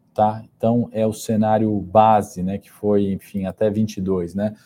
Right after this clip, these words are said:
Linha azul cai, linha vermelha cai, linha branca cai, né? Projeções de preço-lucro caindo, com pibs caindo, faz sentido. O que que é o preço-lucro? É pegar o preço de uma ação, dividir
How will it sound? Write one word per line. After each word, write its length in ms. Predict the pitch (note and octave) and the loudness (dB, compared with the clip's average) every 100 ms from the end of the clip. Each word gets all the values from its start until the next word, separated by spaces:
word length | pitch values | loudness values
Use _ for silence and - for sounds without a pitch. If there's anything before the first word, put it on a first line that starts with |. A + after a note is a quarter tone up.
| _ _ | _ _
Linha 300 | C3+ C3+ C3 | -6 -2 2
azul 260 | A2+ G#2+ A#2 | 2 2 0
cai, 380 | A#2 C#3+ D3 F#3 | 2 2 2 0
linha 420 | D3+ B2 C3 A#2+ | -4 -2 0 2
vermelha 540 | A2 A2+ G#2+ G#2+ G#2+ | 4 2 2 2 0
cai, 340 | G#2+ B2 A#2+ C3 | 0 2 2 2
linha 560 | B2 B2+ B2+ B2 A#2 - _ | 0 0 0 -2 -4 -8 _
branca 480 | G#2 A2 A#2 - A#2 | -4 -2 -2 -4 -12
cai, 320 | - A2 F#2 E2+ | -4 -2 -2 -8
né? 160 | G2+ - | -16 -6
Projeções 640 | C3 A2+ G#2+ - G#2+ G#2 | -4 -2 -2 -4 -4 -4
de 80 | G#2 | -4
preço-lucro 800 | - A2 - G#2 G#2 - G#2+ - _ _ _ | 0 -2 0 -4 -4 -4 -10 -12 _ _ _
caindo, 600 | - C#3 C#3 E3 G3+ A#3 A#3 _ _ | 0 2 2 4 4 4 0 _ _
com 180 | - G3 | -2 0
pibs 400 | D3+ C3 C3 C#3 | 2 0 0 -4
caindo, 440 | - D3+ B2 A#2 G#2 | -6 -2 2 2 -2
faz 220 | A#2+ A#2+ | -6 -8
sentido. 500 | - B2 - F2+ E2+ | -6 -10 -8 -12 -12
O 260 | _ _ | _ _
que 140 | - F#3 | -6 0
que 80 | F#3 | 2
é 20 | |
o 60 | |
preço-lucro? 600 | D#3+ C#3 C3+ A2+ G2 - | 2 0 0 -4 -4 -6
É 80 | G#2 | -10
pegar 320 | G#2 B2 G#2+ | -6 -2 0
o 60 | G#2 | -2
preço 600 | G#2 D3 D#3+ D#3+ - - _ | 0 2 2 0 -8 -20 _
de 80 | A#2 | -2
uma 120 | A#2+ | -2
ação, 360 | G#2+ - A#2 A#2+ _ _ | -2 -4 -4 -4 _ _
dividir 520 | - A2+ A#2 G2+ A2 | -8 -4 -2 0 -2